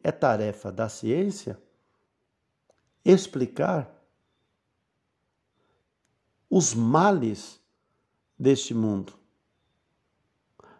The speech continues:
Mas Deus não se exime dessa responsabilidade. Deus não se exime dessa responsabilidade por quê? Porque Ele criou. Ele dará a sabedoria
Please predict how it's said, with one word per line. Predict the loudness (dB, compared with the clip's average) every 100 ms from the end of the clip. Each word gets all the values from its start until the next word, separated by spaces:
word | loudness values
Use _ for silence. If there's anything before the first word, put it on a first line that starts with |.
| _
Mas | 0 0 2
Deus | 2 2
não | 2 0
se | 0 2
exime | 0 0 -2 0 2 2
dessa | 0 0 -2
responsabilidade. | -4 -4 -8 -4 -4 -4 -2 0 -2 -6 -16 _ _ _ _ _ _ _ _ _ _ _ _ _
Deus | -2 -2 0
não | -2
se | 2
exime | 0 2 0 0
dessa | 0 -4 -4
responsabilidade | -6 -6 -4 -2 0 2 0 -2
por | -10 -12
quê? | -6 -4 -4 -8 _ _ _ _ _ _ _ _ _ _
Porque | -12 -4 -4 -2 4
Ele | 4 4
criou. | 2 2 4 0 -2 -14 _ _ _ _ _ _ -20 -20 _ _ 6
Ele | 8 8 4
dará | 0 0 0 -2 -2 -6 -12
a |
sabedoria | -8 -6 -4 -2 -2 0 -2 -2 -6